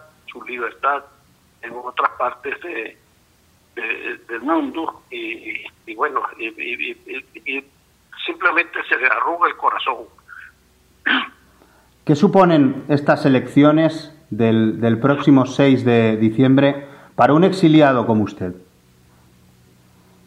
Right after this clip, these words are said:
Speaker 1: Bueno, una bofetada más, eh, que nos da la dictadura al pueblo venezolano,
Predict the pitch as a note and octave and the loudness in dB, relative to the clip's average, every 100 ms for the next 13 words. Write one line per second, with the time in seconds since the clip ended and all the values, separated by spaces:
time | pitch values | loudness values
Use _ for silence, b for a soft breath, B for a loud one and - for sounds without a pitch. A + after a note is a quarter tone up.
0 | - F#3 E3+ C#3+ D3+ D3+ D#3 - B2+ - | 0 2 4 2 0 -2 0 -2 0 -2
1 | - C3+ D3 E3 D#3+ D#3 D#3 - - D3 | -4 0 2 4 2 0 0 -6 -10 -8
2 | D3+ C3 A#2+ B2 B2 B2 B2 C3 C#3 C#3+ | -8 -8 -10 -12 -8 -6 -4 -2 -2 -4
3 | C3 - C3+ C3+ C3+ D#3 - - - - | -6 -8 -8 -6 -2 -2 -2 -10 -20 -20
4 | - A2 - - D3 D3 D3 C#3 C3+ C3 | -10 -8 -8 -6 -2 -2 -2 -4 -4 -8
5 | C#3 C3 C3 E3+ G3 | -6 -4 -4 -4 -8